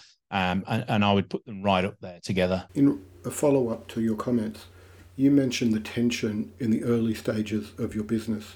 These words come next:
Speaker 2: between the integrity position you took to your clients and the perspective that you had on the inside of the business, and that that was challenged quite early on in the piece. As a preamble, we look at the main goal of marketing is to clearly express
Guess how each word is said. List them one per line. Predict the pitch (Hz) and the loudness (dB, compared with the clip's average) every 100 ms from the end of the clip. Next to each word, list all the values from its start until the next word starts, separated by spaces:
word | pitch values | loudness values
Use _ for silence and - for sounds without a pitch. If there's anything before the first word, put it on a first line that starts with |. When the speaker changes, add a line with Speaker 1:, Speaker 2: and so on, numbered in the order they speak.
| - | -8
Speaker 2:
between | 113 110 117 110 107 | -6 -4 0 2 4
the | 107 | 2
integrity | 107 127 123 120 110 | 0 0 2 2 0
position | - 107 110 - 107 107 - - - - | -4 -2 -2 -2 -4 -6 -14 -20 -20 -4
you | 120 | -2
took | 117 - | -2 -10
to | - | -4
your | 107 | -4
clients | - 135 131 110 113 - - - - - - 117 | 0 2 2 0 -6 -10 -18 -20 -20 -20 -12 0
and | 107 | 0
the | |
perspective | 104 110 - 131 120 110 104 - - - | 0 -4 2 2 2 -4 -4 -14 -20 -4
that | - | 0
you | 120 | 0
had | 92 110 | 0 -2
on | 104 104 | -2 -2
the | 110 | 2
inside | 113 - 110 | 2 0 -4
of | 104 | -6
the | |
business, | 110 107 107 92 - - - - - - | -10 -10 -10 -10 -16 -20 -20 -20 -10 -2
and | 113 | -2
that | |
that | 123 120 | -2 -4
was | 120 98 | -4 -4
challenged | - 143 135 107 107 - | 0 4 4 4 -4 -8
quite | - 120 120 | -4 -2 0
early | 120 113 110 | 0 2 0
on | 110 | 0
in | 107 | -2
the | 107 | -2
piece. | 110 101 - - - - | -8 -12 -16 -20 -6 -2
As | 131 | 0
a | 120 | 0
preamble, | - 147 143 123 110 151 - - | 2 6 6 6 0 -6 -12 0
we | 127 147 | 6 6
look | 156 | 6
at | 139 - | 4 4
the | |
main | 113 113 123 123 | 2 4 2 2
goal | 117 107 | 2 0
of | 95 | -2
marketing | 107 110 - 101 98 107 - - - | -2 -2 -4 -6 -8 -12 -18 -20 -14
is | 110 | -12
to | - | -10
clearly | 110 - 139 139 135 | -8 4 8 8 6
express | - - 104 107 | 0 -4 -6 -6